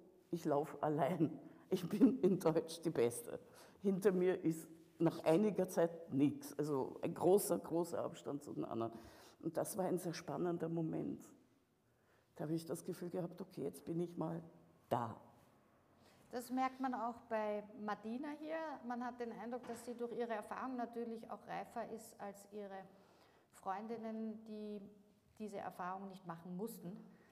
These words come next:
Speaker 2: Das ist ja ein, ein, auch ein Glück. Aber bei der Haupt-, deiner Hauptfigur hat man das Gefühl, die hat sozusagen die Breite der Tragödie und auch der Normalität, die sie jetzt lebt,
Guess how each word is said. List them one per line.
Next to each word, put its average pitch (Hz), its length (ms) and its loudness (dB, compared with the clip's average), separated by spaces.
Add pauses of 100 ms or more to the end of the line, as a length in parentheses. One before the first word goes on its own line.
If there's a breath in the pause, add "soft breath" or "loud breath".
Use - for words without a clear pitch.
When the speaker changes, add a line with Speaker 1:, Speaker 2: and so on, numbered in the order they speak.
(160 loud breath)
Speaker 2:
Das 175 140 -14
ist 175 160 -10
ja 175 120 -6
ein, 165 180 -6 (180)
ein, 170 280 -12
auch 180 140 -6
ein 180 160 -12
Glück. 233 200 -4 (480 loud breath)
Aber 196 320 0 (360)
bei 202 140 -4
der 196 300 -2
Haupt-, 226 480 -2
deiner 208 280 0
Hauptfigur 233 580 0
hat 202 280 0
man 202 100 -8
das 196 160 -10
Gefühl, 202 260 -10
die 196 220 -8
hat 190 140 -6
sozusagen 185 420 -8
die 190 80 -10
Breite 190 640 -4 (460 loud breath)
der 196 120 -4
Tragödie 202 600 -4 (360)
und 185 240 -8
auch 180 320 -2
der 180 260 -4
Normalität, 185 720 -4
die 202 80 -8
sie 190 160 -12
jetzt 175 300 -10
lebt, 196 440 -8